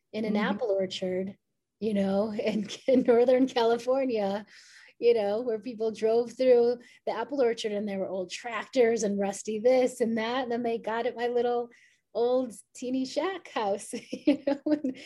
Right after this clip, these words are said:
Speaker 1: in my living room and just did it
Speaker 2: Yeah.
Speaker 1: over and over and over. But I, you know, I, I think it's somewhat of a personality thing too.
Speaker 2: Mm-hmm, mm-hmm.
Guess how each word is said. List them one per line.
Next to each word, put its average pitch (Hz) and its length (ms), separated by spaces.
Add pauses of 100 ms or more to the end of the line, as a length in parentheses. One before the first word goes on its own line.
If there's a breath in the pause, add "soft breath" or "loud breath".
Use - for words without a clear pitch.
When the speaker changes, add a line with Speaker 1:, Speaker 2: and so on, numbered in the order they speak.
(180 loud breath)
Speaker 1:
in 285 140
my 302 140
living 381 300
room 196 380 (400 loud breath)
and 220 340
just 233 280
did 220 120
it 220 100
Speaker 2:
Yeah. - 160
Speaker 1:
over 196 340
and 196 100
over 190 200
and 196 100
over. 190 240
But 247 140
I, 277 80
you 320 180
know, 320 80
I, 320 220
I 277 40
think 349 220
it's 381 180
somewhat 262 280
of 190 80
a 202 60
personality 226 880
thing 285 300
too. 208 680
Speaker 2:
Mm-hmm, 185 360 (340)
mm-hmm. 196 240